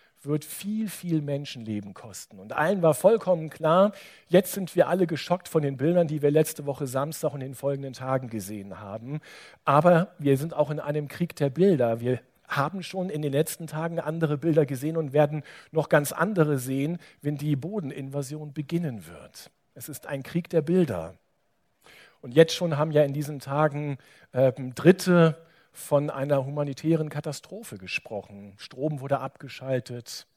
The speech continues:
kein Sprit mehr, keine Lebensmittel, keine Medikamente. Israel hat dicht gemacht, um wirklich deutlich zu machen, wir wollen jetzt kein Erbarmen mehr haben.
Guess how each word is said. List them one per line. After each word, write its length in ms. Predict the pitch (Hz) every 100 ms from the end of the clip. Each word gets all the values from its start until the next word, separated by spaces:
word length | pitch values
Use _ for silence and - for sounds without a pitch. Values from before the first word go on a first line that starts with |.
| _ _ _ _ -
kein 220 | - 123
Sprit 420 | - - 151 151
mehr, 260 | 147 139 135
keine 260 | - 131
Lebensmittel, 720 | 131 147 147 139 - 139 151
keine 260 | 135 139 139
Medikamente. 840 | 143 139 135 143 143 151 143 147 131 - - -
Israel 400 | 151 139 147 139
hat 160 | 135 -
dicht 300 | 156 - -
gemacht, 600 | 147 143 131 - - - _ _ _ _
um 280 | 151 139 123
wirklich 400 | 131 139 151 131
deutlich 420 | 131 127 127 123
zu 160 | - 139
machen, 460 | 131 123 143 135
wir 180 | 117 131 - _
wollen 680 | 120 120 135 185 233 247 233 _
jetzt 760 | - 127 160 - - - - - _ -
kein 380 | 127 127 135 131 _ _ _
Erbarmen 520 | 123 127 113 107 95
mehr 240 | 90 82 82
haben. 420 | 76 - 85